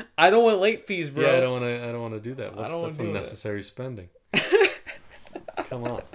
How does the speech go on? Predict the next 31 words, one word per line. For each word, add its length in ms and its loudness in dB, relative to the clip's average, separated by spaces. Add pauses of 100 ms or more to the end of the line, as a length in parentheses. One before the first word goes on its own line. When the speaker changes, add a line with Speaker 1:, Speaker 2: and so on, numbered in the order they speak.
(680)
Speaker 1:
That'd 160 4
be 80 0
a 80 4
fun 300 -2
video, 280 0
though. 140 -4
It'd 140 -8
be 80 -6
like 120 -6
a 60 -6
road 280 -4
trip. 380 -10
Speaker 2:
Yeah. 240 -2 (640)
Speaker 1:
Have 80 -16
a 40 -16
fucking 340 -12
futon 580 -12 (640)
that 120 -14
we're 140 -14
lugging 360 -12
along. 420 -12 (600)
Speaker 2:
Yeah. 220 -6 (400)
Speaker 1:
<laughs> 100 2 (1600)
Speaker 2:
Yeah, 80 -2
what's 160 -2
funny 280 -2
is, 280 -6 (680)
uh, 340 -4 (540)
<laughs> 840 -18
one 240 -4
night 320 -6